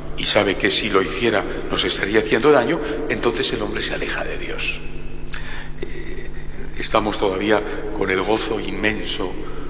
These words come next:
del recuerdo de la canonización de San Juan Pablo segundo. En su último viaje a Polonia, eh, ya estaba muy mayor.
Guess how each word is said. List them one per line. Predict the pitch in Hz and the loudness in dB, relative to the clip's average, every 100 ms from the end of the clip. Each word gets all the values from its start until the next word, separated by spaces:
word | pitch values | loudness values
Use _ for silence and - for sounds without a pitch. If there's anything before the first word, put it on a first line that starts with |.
| - - | -4 -2
del | 92 87 | 0 0
recuerdo | 90 107 101 101 | 0 0 2 2
de | 95 | 2
la | 95 | 0
canonización | 104 98 98 104 101 101 | 0 0 0 0 0 -2
de | 98 | -2
San | - 98 | -2 -2
Juan | - - | -4 -2
Pablo | 98 - | -2 -2
segundo. | - 101 78 76 73 - - - - - - - - - - | -2 -2 -4 -4 -4 -2 -2 -2 -2 -4 -4 -4 -4 -4 0
En | 123 | 0
su | - | 0
último | 185 - 147 | -2 -2 -4
viaje | 104 110 - - | 0 0 2 2
a | 104 | 2
Polonia, | 101 104 117 92 90 - - - - - - - | 2 2 0 0 -2 -2 -4 -4 -4 -4 -2 -2
eh, | - - - - - - - - - - - - | -2 -2 -2 -2 -2 -2 -2 -2 -2 -2 -2 0
ya | 87 | 0
estaba | - 87 80 78 78 - - | 0 -4 -4 -6 -4 -6 -4
muy | 90 | -4
mayor. | 82 82 101 95 78 78 | -4 -2 -2 -2 -4 -6